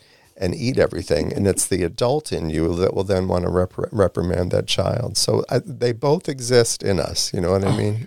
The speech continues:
Speaker 1: And we can parent, we can still parent that child in us, you know?
Speaker 2: Oh, yeah, absolutely.
Speaker 1: At least that's the way I understand it.
Speaker 2: Yeah, becoming a loving parent to yourself.
Speaker 1: Mm-hmm.
Speaker 2: Absolutely. It's a big part of m-, my personal journey.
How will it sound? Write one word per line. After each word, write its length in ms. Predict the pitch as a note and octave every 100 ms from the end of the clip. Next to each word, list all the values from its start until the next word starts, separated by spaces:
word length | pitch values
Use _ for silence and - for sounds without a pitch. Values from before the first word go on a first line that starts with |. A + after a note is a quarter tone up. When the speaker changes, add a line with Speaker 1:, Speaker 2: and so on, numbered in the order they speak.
| -
Speaker 1:
And 140 | G#2+
we 100 | C3+
can 180 | - C3+
parent, 540 | - - F3+ F#3 - -
we 100 | -
can 140 | F#3
still 220 | - -
parent 460 | E3+ - F#3+ G3+ F#3
that 160 | - -
child 500 | - E2 - - F2+
in 160 | -
us, 340 | - - - -
you 80 | G#2+
know? 60 | -
Speaker 2:
Oh, 200 | F#3+ B2
yeah, 340 | A2+ A#2+ B2 - _ _
absolutely. 680 | B2+ C3 - A2+ B2 D3+ D3 A#2+
Speaker 1:
At 80 | C3
least 180 | B2+ -
that's 180 | B2+ -
the 60 |
way 140 | B2 A#2+
I 120 | A2
understand 560 | A2 A2+ - - C3
it. 160 | - -
Speaker 2:
Yeah, 180 | E3 D#3
becoming 520 | C3 B2+ - C#3+ C3+
a 60 | C3
loving 400 | A#2 C3 B2 A#2+
parent 460 | - C3 B2+ C3 -
to 100 | A#2+
yourself. 600 | A#2 - C3 C3 C3+ -
Speaker 1:
Mm-hmm. 360 | A2 A2+ C3+ D#3+ _ _ _ _ _ _ _ _ -
Speaker 2:
Absolutely. 460 | B2 - C3 A#2+
It's 120 | B2 D3+
a 60 |
big 400 | B2 C#3 C3+ B2+
part 380 | - C#3 B2+ C3
of 160 | B2 A#2+
m-, 120 | C3 - - - _
my 140 | - C3
personal 500 | - C3 B2 C3 A#2
journey. 500 | A2 A2+ C3 D3+